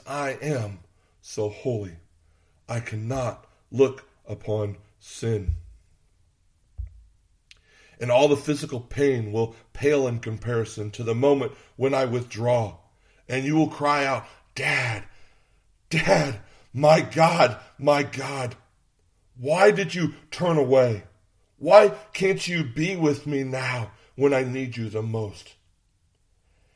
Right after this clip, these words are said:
And just remember, I cannot look at sin. Cry out and,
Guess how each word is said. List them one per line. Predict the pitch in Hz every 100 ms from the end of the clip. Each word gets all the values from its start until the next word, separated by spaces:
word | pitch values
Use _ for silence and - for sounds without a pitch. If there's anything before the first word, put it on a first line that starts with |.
| _ _ _
And | 113 117
just | 143 143
remember, | 131 135 135 117 101 - _ _ _ _ -
I | 104
cannot | 107 104 104 101
look | 110 110
at | -
sin. | - 110 95 82 _ _ _ _ _ _ _ _ _ -
Cry | - 185 180 175
out | 190 151 117 143
and, | 139